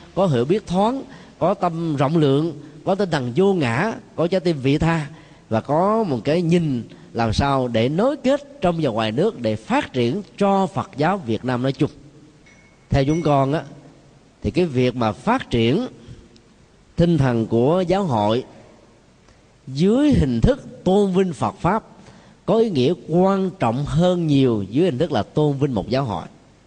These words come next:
Giáo hội là tạm thời, nó ra đời trong những bối cảnh lịch sử khác nhau, nhưng Phật giáo là muôn đời.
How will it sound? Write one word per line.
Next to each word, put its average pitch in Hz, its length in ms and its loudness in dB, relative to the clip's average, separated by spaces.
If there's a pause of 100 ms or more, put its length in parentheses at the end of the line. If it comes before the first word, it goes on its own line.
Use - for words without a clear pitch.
(760)
Giáo 196 200 2
hội 143 440 2 (300)
là 117 180 -2
tạm 110 240 -2
thời, 113 260 2 (1040)
nó 160 140 0
ra 170 100 2
đời 123 240 2
trong 135 260 -2
những 123 220 0
bối 190 140 0
cảnh 131 200 -2
lịch 107 100 0
sử 131 140 -2
khác 147 180 -4
nhau, 131 180 -2 (920)
nhưng 196 320 2 (760)
Phật - 280 -2
giáo 180 380 2
là 123 300 0
muôn 139 240 -2
đời. 113 220 0